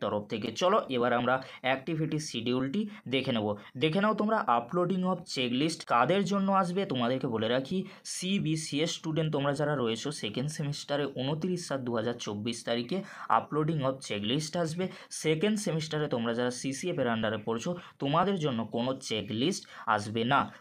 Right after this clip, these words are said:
তারপরে তোমরা দেখে নাও, সবচেয়ে গুরুত্বপূর্ণ বিদ্যাকে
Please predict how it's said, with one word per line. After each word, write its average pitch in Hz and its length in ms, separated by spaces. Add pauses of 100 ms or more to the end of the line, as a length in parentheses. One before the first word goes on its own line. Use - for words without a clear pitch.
(120)
তারপরে 165 360
তোমরা 202 200
দেখে 185 160
নাও, 196 180
সবচেয়ে - 400
গুরুত্বপূর্ণ 160 680 (420)
বিদ্যাকে 160 420